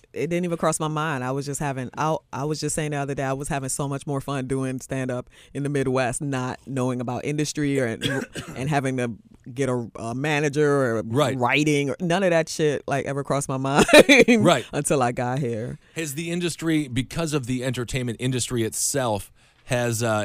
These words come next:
Speaker 2: has that dampened your love for stand-up, or you still love doing stand-up?
Speaker 1: No, I still love doing stand-up, but it's just, um,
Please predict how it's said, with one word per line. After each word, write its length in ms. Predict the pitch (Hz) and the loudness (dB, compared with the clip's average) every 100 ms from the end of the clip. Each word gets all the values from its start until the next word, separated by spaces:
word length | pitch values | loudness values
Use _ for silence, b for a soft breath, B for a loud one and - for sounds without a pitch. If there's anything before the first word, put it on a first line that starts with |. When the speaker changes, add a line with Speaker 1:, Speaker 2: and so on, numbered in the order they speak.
| 98 | 0
Speaker 2:
has 180 | 117 110 | -2 -2
that 220 | 131 107 | -4 0
dampened 400 | 123 127 135 117 | 0 2 2 2
your 140 | 120 | -2
love 300 | 113 120 113 | 0 0 0
for 120 | 131 | -4
stand-up, 520 | 110 - 120 123 135 117 | -4 -4 -4 -2 -4 -2
or 60 | |
you 140 | 113 110 | -2 -2
still 320 | - 143 131 | -2 0 2
love 220 | 123 113 | 0 0
doing 240 | 110 110 | -2 -2
stand-up? 440 | 101 107 92 71 64 | -2 -4 -6 -6 2
Speaker 1:
No, 160 | 208 190 | 6 6
I 120 | 143 | 6
still 220 | - 185 | 4 4
love 200 | 165 160 | 4 2
doing 180 | 160 147 | 0 0
stand-up, 360 | - 156 143 127 | 0 0 0 0
but 120 | 123 | 0
it's 220 | 131 - | -2 -2
just, 260 | 143 127 139 | -2 -2 -2
um, 480 | 123 123 120 113 | -4 -4 -4 -6